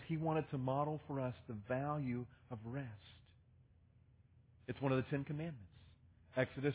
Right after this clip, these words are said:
chapter twenty, verse nine says, "You have six days each week for your ordinary work, but the seventh day is a Sabbath day of rest dedicated to the Lord your God." Even in the Ten Commandments, God said, "I'm commanding you. You need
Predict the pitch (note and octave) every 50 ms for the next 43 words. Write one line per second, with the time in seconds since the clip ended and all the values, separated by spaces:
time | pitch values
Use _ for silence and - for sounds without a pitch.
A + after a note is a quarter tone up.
0 | - - D#3 D3 - D3+ - - E3+ E3 D3 B2+ A2 B2+ C3 B2+ - C#3 C#3+ D3
1 | D3+ D3+ D3 - C#3 B2 A2+ A#2 C#3+ E3 D3 D#3 D#3 C#3 B2+ - - - - G3+
2 | G3+ - - - D3+ E3 E3 D#3+ D#3+ D3 C3 - D#3 F3 F#3+ E3 - D3 D#3 D#3
3 | D#3+ - - - E3 C#3+ C3 C#3+ C#3+ C#3+ C#3+ C#3+ - - D3+ E3+ F3+ G3+ G3+ F#3
4 | F#3 F3+ F3+ F3+ F3 E3 C#3+ B2 A2+ B2 C3+ B2+ A#2 F#2+ - - - - - -
5 | - - - - - - - - - - - - - - - D3 - - C3 -
6 | - - F#3+ G3 G3+ A3 G3+ E3+ - C#3 C#3 C3 C3+ D3 - C#3 B2+ C#3 B2+ B2+
7 | - - - E3+ E3+ F#3 F#3 G3+ F#3 D3+ D3+ D3+ D3 D#3 - - B2+ A2+ A2 A#2
8 | C3+ E3 D3+ B2+ A2+ G#2 - - - - - - - - G#2+ G2+ C#3 D3+ E3 F3+
9 | E3+ - - E3+ D#3+ D3+ D#3+ D#3 - - - - - C3+ A#2 A#2+ A2+ A#2+ B2+ B2+
10 | B2+ A#2 A#2 A#2 F#2+ - G#2+ F#2 F2+ - - - - - - - - - - -
11 | - - - - B2 C3 D3+ E3 E3 E3+ D#3 - - D#3+ D3+ D3+ - - - D#3
12 | D3 - D3+ D3 D3+ D3 A#2+ G#2+ - - C#3 C3 C3 B2+ - - C#3+ C3+ - -
13 | C3+ C3+ C#3 C3+ - - C#3+ C3 C3 C#3 D3 D#3+ D#3+ D3+ B2 G2 E2+ E2+ - -
14 | - - - - - - - - - - - - - - - - - - - G#2+
15 | A#2+ C3 C#3+ C#3 C3 B2+ C3 B2+